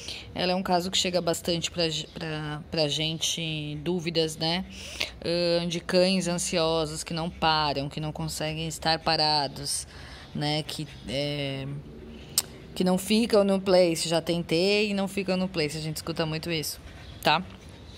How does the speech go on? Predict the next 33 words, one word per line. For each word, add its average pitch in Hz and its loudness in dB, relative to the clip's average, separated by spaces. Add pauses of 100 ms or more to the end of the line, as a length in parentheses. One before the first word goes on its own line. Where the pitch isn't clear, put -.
(100)
Bom, 180 6
hoje 180 4
é 202 6
o - 0
primeiro 202 2
dia 196 0
de 190 -2
escola 170 4
dela. 131 -2 (380)
Ela 170 4
realmente 170 2
é 165 0
muito 175 -4
ansiosa, 160 0
como 160 -4
vocês 160 -6
estão 165 -2
vendo 156 0
aí, 147 0
ela 143 0
não 143 -2
para 165 4
muito 180 0
a 160 0
mente. 156 -2
Eu 156 -4
já 151 -2
tô 165 -2
aqui 170 -2
bastante 160 -2
tempo 156 -2
com 143 -4
ela, 131 -4